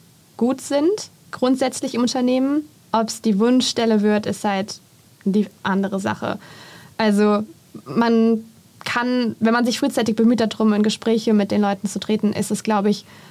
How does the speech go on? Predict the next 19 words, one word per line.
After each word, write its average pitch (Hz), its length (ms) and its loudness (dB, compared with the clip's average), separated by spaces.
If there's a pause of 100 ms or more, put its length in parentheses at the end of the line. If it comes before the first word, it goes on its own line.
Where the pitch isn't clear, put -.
(180)
schon 220 240 0
einfach 208 440 -2
sehr 202 520 0
daran 208 240 0
orientiert, 202 360 2
dass 202 140 -4
man 196 220 0 (180)
versucht, 220 640 2
was 226 160 -2
zu 220 80 0
finden, 214 320 4
womit 208 200 2
alle 208 300 -2
zufrieden 233 560 0
sind, 233 180 4
mit 214 140 2
alle 208 140 0
glücklich 220 400 0
sind. 214 260 2